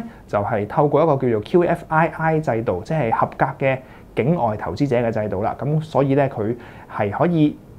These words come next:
係攞到內地嘅 A 股嘅投資嘅一個方式嘅。二八二二呢，佢個股價就係大約十八蚊度，咁每一手呢，就係二百股㗎，所以個入場費都比較低啦，都係三千零蚊港幣啦。咁而富時中國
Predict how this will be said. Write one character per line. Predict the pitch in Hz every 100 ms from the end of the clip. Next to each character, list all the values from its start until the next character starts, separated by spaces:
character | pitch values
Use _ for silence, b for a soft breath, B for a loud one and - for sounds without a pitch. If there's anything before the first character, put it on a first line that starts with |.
| -
係 | - 123 107 113 - - - -
攞 | 113
到 | 175 196 202 -
內 | 117 113
地 | 120 113 113
嘅 | 123 123 -
A | 190 185
股 | 127 127
嘅 | 117
投 | - 87
資 | 85 143
嘅 | 120
一 | 127
個 |
方 | 117 135
式 | 131
嘅。 | 143 107 - B B B
二 | 160
八 | 196
二 | 175
二 |
呢， | 147 147 143 151 208 226 - -
佢 | 127
個 | 135
股 | 131 139
價 | 135 127
就 | 107
係 | 101
大 | 104 110
約 | 123
十 | -
八 | 147 127
蚊 | 190 185
度， | 120 131 - B B
咁 | 123
每 | 165 143 143
一 | 175
手 | - - 117
呢， | 180 196
就 | 113
係 | - 104 101
二 | 107 120 131
百 | 139 135
股 | - 98 117 170
㗎， | 147 - B B
所 | 165
以 | 208
個 | 196
入 | 180 -
場 | 127 120
費 | 165
都 | 190
比 |
較 | 180 160
低 | 170
啦， | 165
都 | 156
係 | 143
三 | 170 165 165
千 | 180
零 | 113 110
蚊 | 147
港 | 127 107 131
幣 | 110 101
啦。 | 175 B B B
咁 | 151 214
而 | 143 110 110
富 | 165 160
時 | 156 117
中 | 220
國 | 208 170